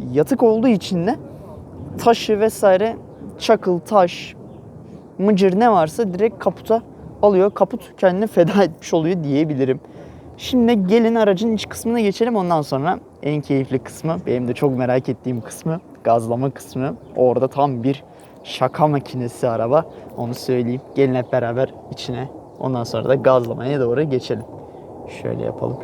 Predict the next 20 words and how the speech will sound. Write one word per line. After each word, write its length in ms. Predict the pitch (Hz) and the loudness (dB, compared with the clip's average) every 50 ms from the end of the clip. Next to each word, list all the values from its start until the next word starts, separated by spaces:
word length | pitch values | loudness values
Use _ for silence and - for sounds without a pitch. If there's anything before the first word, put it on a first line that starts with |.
| - - | -10 -8
şöyle 200 | - 62 65 65 | -8 -6 -6 -6
yapalım. 360 | 65 64 - - - 135 143 - - - - - - - - | -6 -8 -8 -6 -6 -6 -6 -8 -10 -10 -10 -10 -8 -8 -10
Of. 80 | - - - - - - - - - - - - - - - - - - - - - - - - - - - - | -10 -10 -12 -14 -14 -14 -14 -14 -14 -14 -14 -16 -16 -14 -14 -14 -12 -12 -12 -10 -10 -10 -10 -10 -12 -14 -14 -12
Gençlik, 580 | 170 175 196 196 - - 175 - - - - - - - - - | -10 -8 -6 -2 0 2 2 2 0 -6 -14 -16 -20 -12 -6 -4
arkadaşlar. 680 | 151 151 147 202 196 196 165 - - 139 120 - - - | -2 2 4 6 6 6 6 4 2 -4 -4 -4 -12 -18
Şimdi 280 | - - - 202 208 | -14 -8 -6 -4 -4
öncelikle 600 | 208 - - 180 208 202 190 196 175 - - 185 185 - | -4 -2 -2 0 0 2 2 2 2 2 0 -2 -2 2
O 180 | - 185 180 180 | 4 4 4 4
P 180 | 175 - 190 180 | 2 0 -2 -2
C 320 | - - - 190 196 185 - - - - - - - - - - - - - - | -2 -2 -2 0 0 0 -2 -6 -20 -20 -20 -20 -20 -20 -20 -20 -18 -18 -14 -6
kapı 220 | - - 160 - 190 | -2 0 2 6 6
eşiklerimiz 640 | 175 170 - - - - 175 165 175 180 175 151 139 | 4 4 2 -2 -2 0 0 2 2 0 0 0 0
var. 100 | 143 143 | 0 2
Araba 260 | 151 147 147 139 135 - - 139 | 2 2 2 0 0 -2 -2 0
O 140 | 135 131 123 | 0 0 0
P 160 | - - 139 | -2 -6 -8
C 220 | 127 - - 147 | -8 -6 -2 0
olduğu 260 | 139 139 135 131 131 135 | 2 2 2 2 0 -2
için 300 | 131 - - 147 143 135 | -4 -6 -6 -6 -2 -2
böyle 300 | 127 123 123 123 143 | 0 0 0 -2 -2